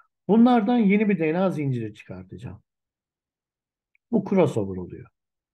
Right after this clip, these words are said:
E, bu iyi ise, bu da iyi ise bunu çıkarttım. Bu iyi, iki tane daha iyi aldım. Oradan çıkarttım. Hep benzer yolda gidecek, değil mi?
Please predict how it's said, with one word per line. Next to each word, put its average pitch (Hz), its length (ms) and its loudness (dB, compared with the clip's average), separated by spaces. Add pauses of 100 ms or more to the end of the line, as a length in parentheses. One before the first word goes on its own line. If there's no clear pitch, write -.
(760)
E, 151 180 0
bu 302 160 6
iyi 240 260 6
ise, 113 440 0 (460)
bu 185 140 2
da 208 120 2
iyi 180 220 0
ise 151 480 -4 (760)
bunu 196 220 2
çıkarttım. 135 720 -8 (400)
Bu 196 280 -2
iyi, 214 440 0
iki - 220 -8
tane 208 280 0
daha 190 220 0
iyi 135 220 -2
aldım. 107 480 -8
Oradan 156 360 0
çıkarttım. - 600 -12 (380)
Hep - 260 -4
benzer 214 380 6
yolda 107 280 0
gidecek, 98 420 -12
değil 135 160 0
mi? 107 220 -2